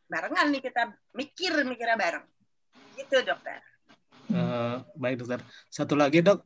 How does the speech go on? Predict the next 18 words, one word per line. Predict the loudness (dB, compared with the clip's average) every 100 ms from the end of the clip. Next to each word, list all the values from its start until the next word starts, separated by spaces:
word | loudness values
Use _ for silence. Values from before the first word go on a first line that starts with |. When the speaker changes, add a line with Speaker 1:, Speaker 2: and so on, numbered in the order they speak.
| _ 0
Speaker 2:
apakah | 0 4 4 6 6 8 8 6 4 -4 -12 _
mungkin | 0 0 4 8
suat-, | 8 8 4 4
eh, |
misalnya, | 4 6 6 4 4
eh, | 0 4
dari | 4 6 6 6 4
klinisinya | 0 2 4 4 2 2 2
sudah | 2 2
menerangkan | 2 0 -2 -4 -12 _ _ -14 -4 -2 0 0 0
asal | 2 4 4 2
jaringan | 2 0 0 -2 0
tumornya, | 0 2 2
misalnya | 0 0 0 0
berasal | 0 2 0
dari | 0 0 -2
kolon | 0 2 0
gitu. | -2 -10